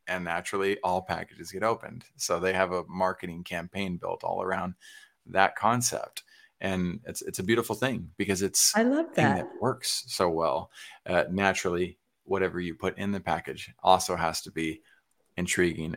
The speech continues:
Speaker 1: attracting, inspiring, um,
Speaker 2: Of
Speaker 1: and, and,
Speaker 2: course.
Speaker 1: and honor the relationship growth process. But it's
Speaker 2: Yeah.
Speaker 1: a, it's a beautiful, it shows how, you know, you, you come up with that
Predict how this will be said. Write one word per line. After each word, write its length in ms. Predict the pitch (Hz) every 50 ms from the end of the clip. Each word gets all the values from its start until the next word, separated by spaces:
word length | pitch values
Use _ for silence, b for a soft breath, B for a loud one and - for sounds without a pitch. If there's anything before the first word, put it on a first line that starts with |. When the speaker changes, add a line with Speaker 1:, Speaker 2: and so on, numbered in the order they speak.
| -
Speaker 1:
attracting, 640 | - - - - 82 73 76 78 - 76 76 80 78 - -
inspiring, 720 | 80 76 - - - - 64 53 50 50 52 55 69 85 - _ _ _ _ _ -
um, 300 | - 85 85 82 82 80
Speaker 2:
Of 80 | -
Speaker 1:
and, 180 | 85 87 82 -
and, 80 | - -
Speaker 2:
course. 520 | 160 123 92 85 87 - - - - - -
Speaker 1:
and 120 | 90 87 - -
honor 280 | 85 85 85 87 85
the 80 | 82 82
relationship 680 | 87 85 85 85 - - 95 92 - - - - - _ _ _ -
growth 460 | - 95 92 80 80 - - - -
process. 520 | - 92 92 90 - - - 87 - - -
But 320 | - - 92 87 - - - _ - - - _ _ _ _
it's 180 | - 101 - -
Speaker 2:
Yeah. 60 | 107
Speaker 1:
a, 140 | 101 117 107
it's 120 | - - 117
a 40 |
beautiful, 720 | 104 92 104 98 95 101 98 - 101 95 92 92 90 87 80 85 95 - _ _
it 280 | - 110 107 107 110 104
shows 340 | - - 131 139 139 123 -
how, 460 | - 113 104 101 98 95 92 92 b b b b b b b b b b
you 80 | 117 113
know, 200 | 104 95 - -
you, 160 | 98 107 110
you 280 | - 113 117 123 135 135
come 200 | 127 - 123 107
up 140 | 98 92 -
with 100 | 95 85
that 260 | 90 87 82 - -